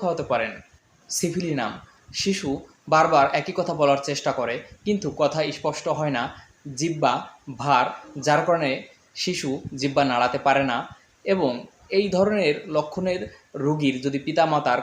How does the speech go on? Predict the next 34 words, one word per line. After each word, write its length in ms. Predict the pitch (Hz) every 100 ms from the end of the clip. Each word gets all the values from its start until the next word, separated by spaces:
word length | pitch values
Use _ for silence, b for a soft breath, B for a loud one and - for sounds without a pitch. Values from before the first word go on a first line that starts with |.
| 143
কখনো 220 | 143 156 160
কখনো, 200 | 160 131 - b b -
কখনো 300 | 151 180 151 123 - - -
সিফিলিস 480 | - 196 214 214 233 -
বা 80 | 147 127
গনোরিয়া 340 | 139 151 160 156
রোগে 220 | 143 131
ভোগার 280 | 127 135 131 - B B B 165
ইতিহাস 300 | 160 196 214 -
থাকে 220 | 156 127 117 120
বা 60 | 123
আপনি 140 | 127 147
যদি 120 | 156 139
জানতে 220 | 135 147 160
পারেন 180 | 156 139 127
তার 140 | 127
পিতামাতা 400 | 143 143 139 135 123 123
যে 80 | 156
কেউ 100 | 165 175
একজন 200 | 139 143 151
বা 60 | 127 135
উভয়েই 380 | 127 165 143 120 - B B -
সিফিলিস 380 | 196 214 226 202 165
বা 60 | 139
গনোরিয়া 360 | 139 147 160 165
রোগে 260 | 151 131 120 B B 147
জীবনের 340 | 165 175 160 143 160
কোনো 120 | 165 170
না 60 | 165
কোনো 140 | 170 165
সময় 220 | 160 127 120
বা 80 | 123 147
এই 60 | 147
শিশুর 260 | 156 165